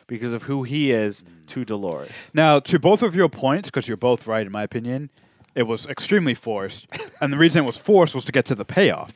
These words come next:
Speaker 1: Yes.
Speaker 2: which I think was worth it. I, I, I enjoyed seeing the payoff.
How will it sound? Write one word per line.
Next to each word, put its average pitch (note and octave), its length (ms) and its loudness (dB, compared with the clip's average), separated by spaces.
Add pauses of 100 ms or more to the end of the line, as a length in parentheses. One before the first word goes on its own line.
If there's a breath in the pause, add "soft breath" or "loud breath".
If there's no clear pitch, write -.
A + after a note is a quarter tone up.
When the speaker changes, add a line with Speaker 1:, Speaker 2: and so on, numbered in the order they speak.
Speaker 1:
Yes. A#2 200 -4
Speaker 2:
which D#3 100 2
I A3 100 6
think A3+ 220 2
was F#3 180 6
worth F#3 280 2
it. E2 100 -10
I, A2+ 380 4
I, - 20 4
I A#2+ 180 2
enjoyed C#3 400 2
seeing B2+ 480 0 (340 soft breath)
the A2 100 -4
payoff. G#2+ 420 2